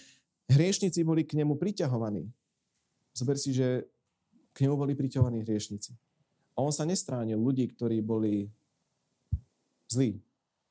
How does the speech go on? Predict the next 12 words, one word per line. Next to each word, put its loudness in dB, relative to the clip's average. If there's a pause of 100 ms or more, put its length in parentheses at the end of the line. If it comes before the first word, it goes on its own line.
(300)
keby 2
sme 0
to 0
tak -2
povedali. -2
Že 0
boli 0
zlí, 0
že -2
mali 0
hriechy, 0
že, 0